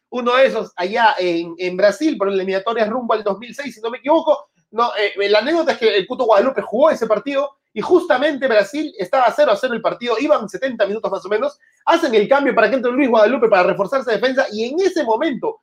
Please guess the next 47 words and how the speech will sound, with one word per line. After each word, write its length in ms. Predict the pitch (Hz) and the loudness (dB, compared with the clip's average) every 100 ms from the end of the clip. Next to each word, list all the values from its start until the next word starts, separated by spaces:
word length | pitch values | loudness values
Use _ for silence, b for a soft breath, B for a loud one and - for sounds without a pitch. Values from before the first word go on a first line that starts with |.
| _ | _
que 100 | - | 0
Guadalupe, 580 | 190 208 202 240 320 196 | 4 6 6 4 2 0
que 120 | 190 | -2
el 120 | 160 160 | -2 -2
Cuto 220 | 320 269 | -2 2
Guadalupe 400 | 214 220 165 - | 0 0 -6 -2
entra, 560 | 294 381 254 226 349 - _ | 0 0 2 0 0 -4 _
hay 200 | - 302 | 2 2
un 80 | 226 | 2
hueco 280 | 269 302 330 | 0 0 -4
y 80 | 254 | -2
Ricardo 640 | 220 220 254 240 240 233 | -2 0 -2 0 2 2
Kaká 420 | 226 202 247 240 - - | 0 -2 0 -4 -6 -10
mete 400 | 214 294 - 240 | 0 0 0 -4
el 140 | 202 | -2
gol. 180 | 185 262 | 2 2
O 40 | 190 | 2
sea, 220 | - _ - | -2 _ -4
Brasil 300 | 202 285 254 | -4 -4 -6
siempre 260 | 285 285 - - | -4 -4 -6 -8
tiene 340 | 285 302 269 202 | -6 -4 -6 -2
la 120 | 190 | -2
facilidad, 600 | 190 175 196 190 294 320 _ - | -2 -4 -6 2 2 2 _ -2
por 180 | 185 | 0
su 140 | 180 190 | 0 0
calidad 300 | 180 196 233 | 0 2 2
de 80 | 226 | 2
juego, 440 | 359 359 330 - _ _ | 2 2 0 -4 _ _
de 200 | 180 262 | -8 -6
encontrar 680 | 254 202 185 180 247 233 220 _ - | -2 0 0 0 -4 -4 -10 _ -2
en 180 | 214 | -2
realidad 420 | 220 214 214 226 - _ _ | 0 0 2 0 -2 _ _
muchos, 640 | 196 269 - - 247 254 - B | -2 0 0 2 2 2 -8 B
eh, 260 | 185 196 190 | 2 2 4
espacios 560 | 170 - 247 226 262 - | -2 0 0 2 -2 0
o 160 | 190 175 | 4 6
errores, 500 | 180 202 175 147 160 | 6 6 4 4 2
¿no? 140 | 214 | 0
Chile 280 | - 294 254 | 2 0 0
se 80 | 220 | -2
equivocó 460 | 214 233 233 330 | -4 -4 0 0
en 140 | 285 285 | 0 -2
un 80 | 262 | -4
pequeño 320 | 214 262 302 | -8 -4 -4
error, 120 | 311 294 | -2 -2
una 140 | 285 | -2
distracción, 500 | 254 - 226 349 | -4 -4 2 4